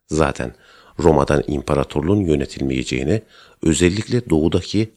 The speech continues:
Avrupa kıtasındaki savaşlar göstermekteydi.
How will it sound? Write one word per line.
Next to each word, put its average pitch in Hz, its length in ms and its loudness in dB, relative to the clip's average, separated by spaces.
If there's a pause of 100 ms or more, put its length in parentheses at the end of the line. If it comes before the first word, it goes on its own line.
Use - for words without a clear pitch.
(160)
Avrupa 78 360 2
kıtasındaki 73 600 -4
savaşlar 71 600 -6
göstermekteydi. 64 800 -8